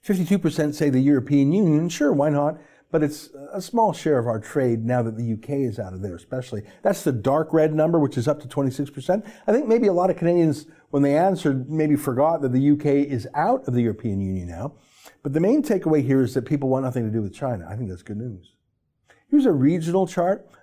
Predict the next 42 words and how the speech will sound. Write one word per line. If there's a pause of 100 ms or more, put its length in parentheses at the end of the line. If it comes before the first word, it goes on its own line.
(120)
Not
too
much
interesting
here
than, (480)
of
course, (320)
Alberta (340)
wants
to
focus
on
the
U
S.
That's
where (440)
most
of
our
oil
sales
go,
and
we
need
pipelines.
And
I, (240)
I
thought
it
was
interesting
that
so
many
people
in
the
Atlantic